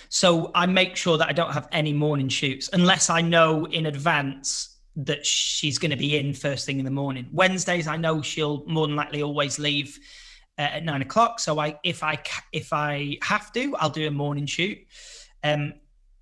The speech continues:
but yeah, um, yeah, you do have to have tolerant, um,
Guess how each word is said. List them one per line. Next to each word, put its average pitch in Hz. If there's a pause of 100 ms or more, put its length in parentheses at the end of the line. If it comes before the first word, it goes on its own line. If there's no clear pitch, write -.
(880)
but 220
yeah, 139 (100)
um, 147 (1400)
yeah, 156
you 131
do 175
have 147
to -
have 123
tolerant, 135 (540)
um, 135